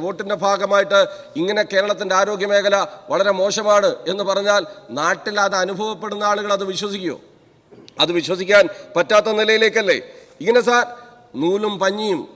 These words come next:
ഒന്നും ഇല്ലാത്തൊരു കാലം, ആശുപത്രിയിൽ മരുന്ന് ലഭ്യമല്ലാത്തൊരു കാലം, ഏതാണ്ട് നാലായിരത്തി അഞ്ഞൂറോളം ഡോക്ടർമാരെ വേണ്ടെടുത്ത്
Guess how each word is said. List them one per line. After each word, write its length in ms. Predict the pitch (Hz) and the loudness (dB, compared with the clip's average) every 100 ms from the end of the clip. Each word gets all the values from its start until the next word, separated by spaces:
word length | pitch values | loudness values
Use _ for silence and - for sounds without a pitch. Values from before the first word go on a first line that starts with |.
| 156 | -8
ഒന്നും 200 | 190 202 | -2 -2
ഇല്ലാത്തൊരു 420 | 190 202 196 196 175 | 0 0 0 -4 0
കാലം, 280 | 185 151 110 - - _ _ _ - | 0 -2 -8 -18 -20 _ _ _ 0
ആശുപത്രിയിൽ 800 | 190 190 214 175 208 202 180 - - | 0 0 -6 -2 0 0 -2 -8 -10
മരുന്ന് 340 | 123 165 202 202 | -2 -2 0 -2
ലഭ്യമല്ലാത്തൊരു 680 | 196 175 214 202 202 196 196 | -4 -4 0 2 2 0 -2
കാലം, 500 | 185 190 175 117 - - - - _ | 0 2 2 -2 -6 -20 -20 -20 _
ഏതാണ്ട് 400 | 160 196 214 214 | 0 2 2 2
നാലായിരത്തി 420 | 185 208 220 214 | 2 4 2 2
അഞ്ഞൂറോളം 480 | 214 214 214 214 208 | -2 0 -2 0 2
ഡോക്ടർമാരെ 520 | 196 196 214 208 208 196 | 2 2 0 0 2 2
വേണ്ടെടുത്ത് 400 | 208 208 202 | -2 -2 -2